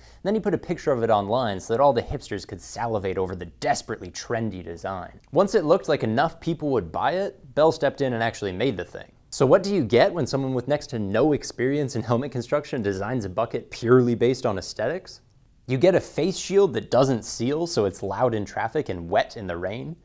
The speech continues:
You get permanently open vents that whistle like a tea kettle above eighty kilometers an hour. You get the aerodynamics of a beach ball, which aren't very good, by the way.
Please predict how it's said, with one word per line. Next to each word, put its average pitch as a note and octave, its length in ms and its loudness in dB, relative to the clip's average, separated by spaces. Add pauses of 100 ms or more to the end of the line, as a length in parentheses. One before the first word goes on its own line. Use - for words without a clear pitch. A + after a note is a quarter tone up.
(260)
You A#2+ 60 -4
get C#3+ 220 4
permanently D#3+ 440 0
open A#2+ 260 -2
vents A#2+ 320 -4
that G2 120 -8
whistle A#2+ 260 0
like A#2+ 200 6
a G2+ 40 -6
tea - 300 -4
kettle C#3+ 320 0
above G2+ 320 0
eighty G#2+ 200 -4
kilometers G2 440 -4
an D2+ 80 -12
hour. A#2 400 -6 (460)
You B2+ 80 0
get D3+ 100 6
the B2 80 -2
aerodynamics B2+ 560 2
of F2 100 -6
a D#2+ 60 -8
beach A#2 320 -4
ball, A#2+ 220 6
which G#2 140 0
aren't A#2 160 0
very F#2 180 0
good, G#2 240 -2
by F2 120 0
the F2 100 -2
way. F#2 280 -4